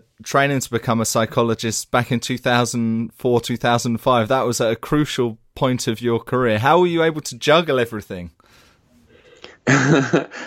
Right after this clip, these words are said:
Speaker 2: Yeah, yeah, I keep asking myself the same question, but I was always, uh, used to having or study next to judo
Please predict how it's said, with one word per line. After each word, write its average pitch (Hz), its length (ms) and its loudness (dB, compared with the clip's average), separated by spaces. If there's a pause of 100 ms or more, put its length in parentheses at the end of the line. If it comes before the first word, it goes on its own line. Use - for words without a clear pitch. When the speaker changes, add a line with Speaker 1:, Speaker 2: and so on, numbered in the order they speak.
(120)
Speaker 2:
Yeah, 147 340 6
yeah, 147 160 6
I 131 80 6
keep - 320 -4
asking 123 540 0
myself 120 500 0
the 113 60 -8
same 113 240 -4
question, 104 400 0
but 95 220 2 (320)
I 95 200 0
was 101 260 2
always, 104 640 4
uh, 98 540 2
used 107 400 0 (220)
to 110 160 4
having 101 800 0 (380)
or 120 200 6
study 123 580 0
next 110 360 -8
to 110 320 -4
judo 110 460 0